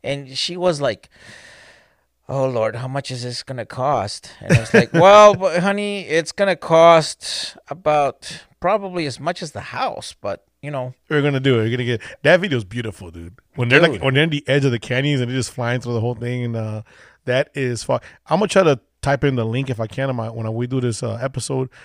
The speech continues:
Speaker 2: so that people could see. Just, I'm
Speaker 1: Yeah.
Speaker 2: gonna try to put it at the link at the bottom. Hopefully this shit works. I've never done it before, but I'm gonna try to shout out that guy 'cause he's a pretty good video
Speaker 1: He,
Speaker 2: maker.
Speaker 1: he, he literally became the spokesper-,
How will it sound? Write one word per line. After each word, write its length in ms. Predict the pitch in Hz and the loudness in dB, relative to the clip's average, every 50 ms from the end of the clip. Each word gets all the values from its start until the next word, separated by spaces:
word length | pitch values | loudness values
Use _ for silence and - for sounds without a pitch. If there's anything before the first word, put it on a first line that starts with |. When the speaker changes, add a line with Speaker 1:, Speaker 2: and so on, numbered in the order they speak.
| - _ | -20 _
Speaker 2:
so 120 | - - | -6 -6
that 120 | 131 135 - | -4 -2 -2
people 180 | 143 151 156 | -2 -2 -2
could 140 | 147 135 113 | -4 -4 -6
see. 420 | - - - - 151 131 104 101 - _ _ _ _ _ _ _ _ | -6 -6 -6 -4 -4 -4 -6 -10 -16 _ _ _ _ _ _ _ _
Just, 140 | - 131 147 | -4 0 0
I'm 40 | |
Speaker 1:
Yeah. 40 | 170 165 | 2 2
Speaker 2:
gonna 60 | 165 | 4
try 100 | - 180 | 4 4
to 80 | 165 135 | 2 4
put 180 | - - 165 | 2 2 2
it 120 | 147 135 - | 2 2 -2
at 80 | 123 | -4
the 80 | 117 120 | -6 -6
link 240 | 120 131 143 135 113 | -4 -4 -4 -6 -6
at 80 | 127 | -8
the 40 | 113 110 | -8 -4
bottom. 220 | 120 123 120 107 | -4 -2 -2 -2
Hopefully 260 | 113 143 131 - 139 123 | -4 -4 -4 -6 -6 -6
this 100 | 120 107 | -6 -6
shit 160 | - 127 110 | -8 -8 -6
works. 180 | 120 131 127 | -6 -6 -6
I've 80 | - 127 | -6 -6
never 120 | 127 123 | -6 -4
done 120 | 120 127 127 | -4 -4 -4
it 80 | 127 | -4
before, 340 | 120 113 - - 139 143 143 | -6 -6 -6 -2 0 0 0
but 200 | 131 117 113 113 - - - - - - - _ _ | 0 -4 -8 -10 -12 -20 -20 -20 -20 -20 -20 _ _
I'm 100 | 131 127 | -2 -2
gonna 100 | 131 127 | -2 0
try 140 | - 139 | 0 0
to 80 | 127 117 | 0 2
shout 180 | - - 135 131 | 0 0 0 0
out 100 | 131 123 | 0 -2
that 180 | 123 117 110 | -4 -6 -2
guy 240 | 113 131 127 131 131 | 0 0 2 2 0
'cause 220 | 120 - 123 107 | 0 -2 -4 -4
he's 180 | 98 120 131 123 | -4 -4 -4 -4
a 280 | 123 120 113 110 110 107 | -2 -2 -2 -4 -6 -6
pretty 240 | - 139 127 123 120 | -8 -8 -6 -6 -4
good 240 | 117 127 123 117 113 | -4 -6 -6 -6 -6
video 380 | 120 131 127 123 117 113 113 | -6 -4 -4 -2 -4 -4 -4
Speaker 1:
He, 240 | 110 117 135 147 131 | -6 -6 -8 -8 -4
Speaker 2:
maker. 260 | 123 131 135 120 127 123 | -4 -4 -4 -2 -2 0
Speaker 1:
he, 140 | - 113 | 0 0
he 300 | 110 - - 151 160 185 | 0 -4 -4 -4 -4 -2
literally 540 | 190 170 143 151 156 160 165 175 175 175 175 | -2 0 2 4 4 4 2 0 -2 -2 -2
became 520 | 160 156 147 143 - - 135 139 147 156 147 | -4 -6 -10 -10 -8 -6 -6 -4 -6 -6 -6
the 140 | 147 135 | -8 -10
spokesper-, 880 | 123 - - - _ 127 127 131 - - - _ - 127 135 135 135 - | -8 -10 -12 -10 _ -6 -6 -6 -6 -12 -18 _ -8 -8 -8 -8 -8 -12